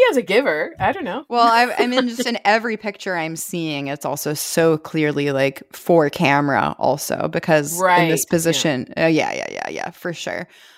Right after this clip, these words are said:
Speaker 2: Um, that looks like such a, a neck injury waiting to happen.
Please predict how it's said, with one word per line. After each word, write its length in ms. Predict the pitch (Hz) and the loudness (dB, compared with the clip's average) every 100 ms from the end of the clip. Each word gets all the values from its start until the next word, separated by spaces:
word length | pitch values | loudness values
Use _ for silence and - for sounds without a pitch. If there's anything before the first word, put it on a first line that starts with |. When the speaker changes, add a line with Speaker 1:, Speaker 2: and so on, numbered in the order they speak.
| - | -6
Speaker 2:
Um, 240 | 180 165 | -2 0
that 180 | 175 160 | 2 2
looks 240 | 180 - 180 | 0 -8 -8
like 160 | 165 | -8
such 260 | - 170 - | -8 -10 -6
a, 280 | 160 170 - _ _ - | -6 -6 -10 _ _ -8
a 160 | 180 | -6
neck 400 | 175 170 165 170 | -6 -6 -6 -6
injury 320 | 170 170 165 160 | -8 -8 -8 -6
waiting 300 | 160 156 165 | -6 -8 -10
to 60 | |
happen. 380 | 160 160 175 160 | -6 -6 -6 -12